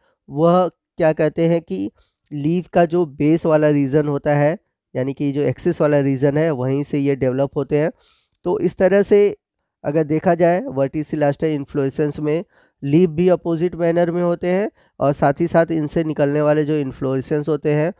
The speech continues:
वो भी अपोजिट मैनर में होते हैं। अगर एग्जांपल की बात करें तो वर्टिसिलास्टर एग्जांपल, जैसा कि मैंने बताया कि ये लेबिएटी फैमिली में पाया जाता है, तो इसका एक एग्जांपल है ओसिमम, जिसे हम बोलते हैं तुलसी। तो तुलसी में वर्टिसिलास्टर इन्फ्लोरेसेंस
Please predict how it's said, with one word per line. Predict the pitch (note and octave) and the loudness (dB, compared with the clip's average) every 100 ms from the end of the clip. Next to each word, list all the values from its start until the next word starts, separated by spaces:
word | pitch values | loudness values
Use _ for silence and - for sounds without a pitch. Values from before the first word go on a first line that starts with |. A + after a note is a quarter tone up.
| _ _ - | _ _ -10
वो | C3+ E3 D#3+ | -2 0 2
भी | F3+ G3+ | 0 0
अपोजिट | D3 - D3 C#3+ D3 E3 | 0 0 -2 -2 -2 -4
मैनर | C#3+ C3 B2+ C3+ C3+ | -2 -2 0 0 0
में | C3+ E3+ A#3+ - _ - | 0 2 0 -4 _ -10
होते | B2+ B2 | -6 -4
हैं। | A#2+ G2+ - - | -2 -4 -8 0
अगर | E3 D#3+ | 2 4
एग्जांपल | D#3+ C#3+ D3+ D3+ E3+ | 2 2 0 -2 -4
की | F3+ | 0
बात | E3 E3 | 2 0
करें | - E3 E3+ | 0 -2 -2
तो | E3 | -2
वर्टिसिलास्टर | C3+ C3+ - D3 - C#3 C3 - | -2 -2 -4 -8 -4 -2 -2 -2
एग्जांपल, | C#3+ B2+ C3 B2+ C#3 | -4 -2 -2 -2 -6
जैसा | C3 B2 C3+ | -4 -4 -6
कि | C3+ | -4
मैंने | B2+ C3 | -6 -4
बताया | B2 C3 B2+ C3 | -4 -2 0 -2
कि | B2 C3+ | -4 -6
ये | B2+ B2+ B2 | -4 -2 -2
लेबिएटी | A#2+ A#2 A#2+ A#2 C3+ | 0 -2 -2 -4 -4
फैमिली | C3+ A#2+ B2+ | -6 -4 -4
में | B2+ | -6
पाया | A#2+ A#2+ | -2 0
जाता | A#2+ A#2+ | 0 -2
है, | B2 | -4
तो | B2 | -4
इसका | A#2 - A#2+ | -8 -4 -4
एक | A2 | -2
एग्जांपल | A#2 A2+ A2+ A2 B2 | -4 -4 -4 -4 -4
है | A#2 A#2 | -2 -4
ओसिमम, | A#2 - B2 E3 - _ _ _ | -6 -6 -6 -6 -12 _ _ _
जिसे | B2 B2 | -6 -4
हम | A#2+ | -2
बोलते | A2+ A#2 B2+ | -2 -4 -2
हैं | D3 - _ _ - | 0 -2 _ _ -8
तुलसी। | B2 G#2 A2 - _ _ _ - | -8 -6 -8 -8 _ _ _ -14
तो | A#2 | -10
तुलसी | C3+ B2+ D#3 | -8 -4 -2
में | D3 C#3+ | 0 0
वर्टिसिलास्टर | A#2 A2+ C3+ - B2+ A#2 - C3 | -2 -2 -6 -6 -2 -2 -2 -6
इन्फ्लोरेसेंस | C3 B2 A2+ A#2 A2+ A2 B2+ G3 - | -6 -6 -6 -4 -4 0 -2 -2 -4